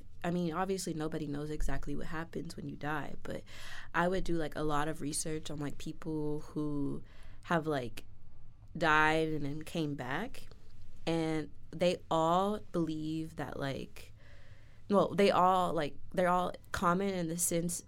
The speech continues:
of, like, when they died, they didn't wanna come back, but, like, either a force was telling them to come back, or, or, like,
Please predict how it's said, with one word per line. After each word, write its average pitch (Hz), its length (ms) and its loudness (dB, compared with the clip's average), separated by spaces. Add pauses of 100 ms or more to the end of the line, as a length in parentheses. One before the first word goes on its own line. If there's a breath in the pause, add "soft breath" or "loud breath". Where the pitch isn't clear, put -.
(100)
of, 156 360 0
like, 143 320 -4 (260)
when 170 160 2
they 156 140 0
died, 151 580 -4 (220)
they 170 100 0
didn't 196 300 0
wanna 165 240 -2
come 139 200 -6
back, - 480 -8 (460)
but, 165 240 0
like, - 360 -8 (340)
either 156 560 0 (240)
a 156 80 -4
force 170 360 -4
was - 140 -8
telling 214 340 2
them 214 180 0
to 202 60 -4
come 196 220 -4
back, 175 560 0
or, 147 480 0 (720 loud breath)
or, 170 220 4
like, 143 380 0